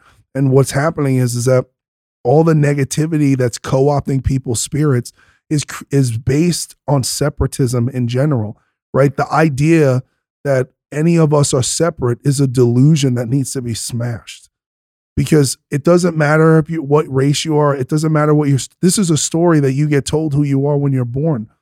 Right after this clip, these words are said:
But what happened before you were born? You, you just didn't cease to exist? No. We're way older, like, on a spiritual level. The thing that, there are people fucking, it, it's, it sounds trippy.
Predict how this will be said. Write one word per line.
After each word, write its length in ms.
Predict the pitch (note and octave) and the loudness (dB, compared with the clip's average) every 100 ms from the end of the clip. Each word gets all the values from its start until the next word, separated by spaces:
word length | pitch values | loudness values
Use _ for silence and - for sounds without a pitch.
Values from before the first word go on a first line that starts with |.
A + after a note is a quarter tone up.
| _ _ | _ _
But 60 | C3+ | 0
what 160 | D3+ F3 | 2 2
happened 300 | E3+ E3 D3+ | 0 0 -2
before 280 | C#3+ D#3+ | -2 0
you 120 | D3+ C#3 | 2 2
were 120 | C3 | 0
born? 420 | C3 D#3+ A2 G#2+ _ _ _ _ _ _ _ _ - | 0 -2 -4 -8 _ _ _ _ _ _ _ _ -6
You, 100 | C#3 | -2
you 160 | C3+ | 0
just 200 | C3+ C3+ | 0 -2
didn't 260 | - C#3+ C3 | -2 -2 -2
cease 300 | - C3 C3 | -2 -2 -2
to 120 | C3+ | -2
exist? 580 | A#2+ A2+ A#2+ D#3+ - - A#3 _ _ _ - | -4 -2 -2 -2 -6 -20 -20 _ _ _ -6
No. 320 | C#3+ E3 F#2+ _ _ _ _ _ _ _ _ _ | -2 -2 -4 _ _ _ _ _ _ _ _ _
We're 300 | B2+ D#3 E3+ D#3 | 0 4 6 4
way 460 | C3 C#3 D#3 E3 | 4 2 2 2
older, 640 | D#3 C#3 E3 F3+ F#3+ G#3 - _ - | 2 2 2 2 -2 -2 -8 _ -4
like, 280 | C#3+ A#2 _ - | -4 -4 _ -2
on 140 | D3 | 0
a 60 | B2+ | 2
spiritual 580 | - D3 D#3 D#3+ E3 D3 | 0 0 0 2 0 2
level. 440 | D3+ C3+ B2 A#2 _ _ _ | 2 0 -4 -8 _ _ _
The 80 | C#3 | -6
thing 340 | - D3+ D#3+ D#3+ | -4 0 0 0
that, 240 | C#3+ - | -2 -4
there 180 | D3 D#3 | 2 2
are 60 | |
people 520 | D3 G3 G3 G3+ G3 F#3 | 2 0 0 0 0 0
fucking, 580 | - F3 F3 E3+ D#3 C3 _ _ _ _ _ _ | -2 -2 0 -2 -2 -6 _ _ _ _ _ _
it, 300 | E3 D3 D#3 D#3 | -12 -6 -6 -2
it's, 240 | D3+ - _ _ D#3 | -4 -4 _ _ -6
it 240 | D#3 D#3 | -2 -2
sounds 340 | - F#3 F#3+ | 0 0 0
trippy. 540 | - - E3+ E3+ F#3 | -2 0 0 0 -2